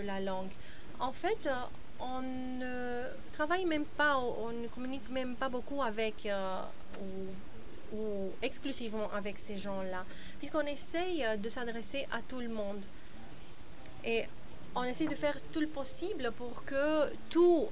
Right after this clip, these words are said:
les gens de Transylvanie, euh, euh, s'immerse dans la culture allemande. Mais on a, euh, quelques dé-, événements dédiés à la communauté allemande, euh, organisés a-, avec le Forum des Allemands.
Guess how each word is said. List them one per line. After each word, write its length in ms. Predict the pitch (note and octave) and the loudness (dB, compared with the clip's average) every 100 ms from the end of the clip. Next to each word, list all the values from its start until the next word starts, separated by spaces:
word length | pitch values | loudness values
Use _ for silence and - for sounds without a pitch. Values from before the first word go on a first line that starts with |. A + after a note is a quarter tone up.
| - | 0
les 280 | G#3+ G#3 G#3 | 0 2 2
gens 100 | B3 | 0
de 100 | A#3+ | 0
Transylvanie, 960 | - G#3+ G#3+ G#3+ G3+ G3+ G#3+ C4+ E4 | 0 0 0 0 0 0 -2 -2 0
euh, 200 | B3+ G3 F#3+ - - - | 2 2 0 -2 -2 -2
euh, 100 | G#3 G#3 | -2 -2
s'immerse 640 | - C4 B3+ C#4+ C4+ B3 | 0 0 2 4 4 2
dans 100 | G#3+ | 2
la 120 | G#3 | 2
culture 380 | G3+ G3+ G3+ G3 | 0 -2 -2 -2
allemande. 600 | G3 G3 G3 F#3 F#3+ F#3+ F#3 A3 - - - - - - - - | 0 0 0 0 0 0 -2 -2 -2 -2 -2 -2 -2 -2 -2 0
Mais 260 | A#3 C4 D#4+ | 4 4 4
on 200 | B3+ B3+ | 2 2
a, 400 | C4 G#4 F#4 - - | 2 4 4 2 0
euh, 180 | G#3 G#3 | 0 0
quelques 280 | B3 A#3 A#3 | 0 0 0
dé-, 380 | G3+ A3 - G#3 | 2 2 2 0
événements 340 | A3+ A#3 A#3 A3 | 0 2 2 2
dédiés 420 | A3 G3 A3 C#4 | 2 2 2 4
à 60 | |
la 100 | A#3+ | 4
communauté 420 | G#3 G#3 G3+ G3+ G3+ | 2 2 0 0 0
allemande, 540 | G3 F#3+ F#3+ A#3 F#4+ F4+ - - - - | 0 0 0 0 0 -2 -4 -4 -4 -2
euh, 340 | A3 G#3+ G3+ G3+ - - - - - | 0 2 2 0 -2 -2 -4 -4 -2
organisés 560 | - G#3+ A#3+ A#3+ A#3 D4+ | -2 0 0 0 2 2
a-, 180 | C4 - - - - | 2 2 -2 -2 0
avec 340 | G#3+ C4+ C#4+ | 2 2 0
le 180 | B3 A#3 | 0 0
Forum 720 | - A3+ A3 G#3+ A#3 A3 G3+ | 0 -2 0 0 -2 0 -2
des 200 | G3 F#3+ | -2 -2
Allemands. 500 | F#3+ G3 G3 G3 F4+ | -2 0 0 0 -2